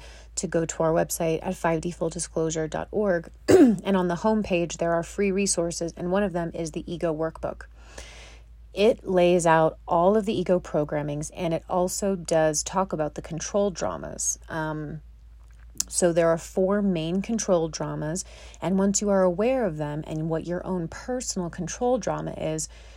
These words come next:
you can start to dissolve it. You will also notice the pattern within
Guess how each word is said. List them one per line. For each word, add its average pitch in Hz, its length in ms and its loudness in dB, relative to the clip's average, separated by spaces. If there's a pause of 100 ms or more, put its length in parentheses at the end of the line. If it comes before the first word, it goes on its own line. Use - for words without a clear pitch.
(220)
you 202 120 -2
can 214 160 0
start 170 320 0
to 175 100 -8
dissolve 156 500 0
it. 139 160 -6
You 165 80 -4
will 165 140 0
also 170 400 -2
notice 165 460 -2
the 165 120 -4
pattern 156 460 -4
within 151 320 -6